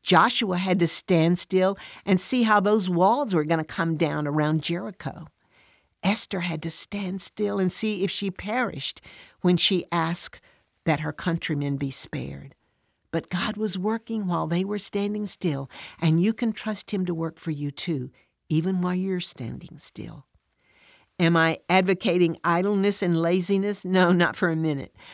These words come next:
We are to be busy about the Lord's work, doing everything we do with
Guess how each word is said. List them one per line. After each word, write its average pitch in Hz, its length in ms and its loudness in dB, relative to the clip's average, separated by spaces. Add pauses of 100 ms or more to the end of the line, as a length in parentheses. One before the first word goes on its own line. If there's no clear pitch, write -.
(120)
We 202 160 6
are 190 80 4
to 180 80 4
be 175 120 0
busy 226 460 4
about 233 280 2
the 220 60 -2
Lord's 226 320 2
work, 170 300 2
doing 185 240 4
everything 233 460 0
we 226 100 4
do 214 160 0
with 196 160 0